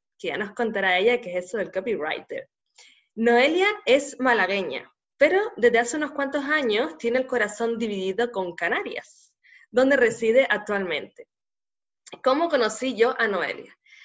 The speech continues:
A ella la conocí en una presentación de emprendedores en el espacio de coworking Go Coworking, donde lo gestionan Blanca y Claudia.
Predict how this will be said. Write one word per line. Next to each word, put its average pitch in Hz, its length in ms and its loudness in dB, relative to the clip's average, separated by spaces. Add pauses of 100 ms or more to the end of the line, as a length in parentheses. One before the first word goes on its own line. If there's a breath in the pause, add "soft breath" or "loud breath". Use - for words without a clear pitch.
(160 loud breath)
A 220 100 0
ella 294 120 6
la 370 100 4
conocí 294 600 -2
en 220 80 0
una 277 240 0
presentación 240 1160 -2
de 202 80 -2
emprendedores 208 720 0 (400)
en 254 120 -2
el 294 80 2
espacio 311 440 -4
de 294 100 2
coworking 220 800 -2
Go 190 440 -2
Coworking, 254 640 0 (260)
donde 202 640 -2 (100)
lo 196 220 -4
gestionan 214 680 -6
Blanca 196 400 -4
y 233 80 -8
Claudia. 156 360 -12